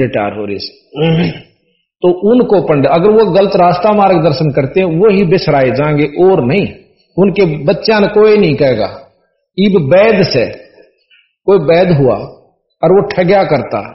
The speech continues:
भाई दो, एक रुपये की गोली के बीस रुपये लिया करता, तो उस वैद को बिसराया से, ना कि वंशजों को। इब उनके वंशज भी वैद नाम धर रहे हैं अपना,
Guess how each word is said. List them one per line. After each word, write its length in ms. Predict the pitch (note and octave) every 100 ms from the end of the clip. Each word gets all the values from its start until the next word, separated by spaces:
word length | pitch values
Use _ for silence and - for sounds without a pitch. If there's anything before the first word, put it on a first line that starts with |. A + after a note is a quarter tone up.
| - _ _ _ _
भाई 100 | D3+
दो, 500 | C#3+ C#3 C3 - E3
एक 100 | E3+
रुपये 380 | D#3+ D3+ E3+ E3+
की 140 | C#3+ C#3
गोली 300 | C#3 C#3+ C#3+
के 200 | F#3+ F3
बीस 340 | C3+ F#3+ F3
रुपये 260 | E3+ D#3+ C#3
लिया 200 | A2+ G#2
करता, 540 | F#2 F2 - G2+ - _ - _
तो 60 | F#3+
उस 320 | - G#3+ A#3
वैद 540 | E3+ B2+ D#3+ F#3+ G#3 D#3+ A#3+
को 160 | A#3+ - - - _ _ _ _ _ _ _ _ _
बिसराया 500 | C3+ F#3 C#3+ G2 F#2+
से, 180 | G2 G3+ G3 - - -
ना 120 | D#3+
कि 140 | D3+
वंशजों 520 | C#3 D#3+ - C#3 A#2+ G2
को। 360 | - - _ _ _ _ _ _ -
इब 140 | G3+
उनके 260 | A#3+ G3+ G#3+
वंशज 460 | F#3 G3+ - G#3
भी 160 | G3+ G#3+
वैद 340 | E3 F#3 F#3+
नाम 320 | G3 G3 G3
धर 120 | F3 F3+
रहे 120 | E3
हैं 60 |
अपना, 240 | C3 A2+